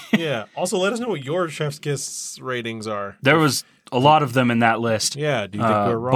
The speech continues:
Speaker 1: but we wanna know.
Speaker 2: Yeah. Let us know what your thoughts, and we will
Speaker 1: Then
Speaker 2: debate.
Speaker 1: tell the rest of the people about
Speaker 2: Yeah.
Speaker 1: it. All right. Now, speaking of doing shiny stuff,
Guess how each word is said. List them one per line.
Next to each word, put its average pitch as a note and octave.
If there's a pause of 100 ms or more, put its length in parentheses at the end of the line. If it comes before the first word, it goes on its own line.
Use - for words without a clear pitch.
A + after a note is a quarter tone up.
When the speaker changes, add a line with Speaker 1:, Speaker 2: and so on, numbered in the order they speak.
Speaker 1:
but B2
we C3+
wanna C#3
know. A#2+ (280)
Speaker 2:
Yeah. B2 (160)
Let A2+
us A#2
know B2
what A#2 (140)
your C3
thoughts, C#3
and G2+ (1080)
we G#2
will A2 (540)
Speaker 1:
Then A#2
Speaker 2:
debate. D3+
Speaker 1:
tell A2+ (260)
the B2+
rest C3
of A#2+
the A2
people G#2
about F#2
Speaker 2:
Yeah. F#2+
Speaker 1:
it. A2+ (760)
All D3+
right. D3+ (340)
Now, D3+
speaking G3+
of C3+ (120)
doing D3
shiny C#3
stuff, A2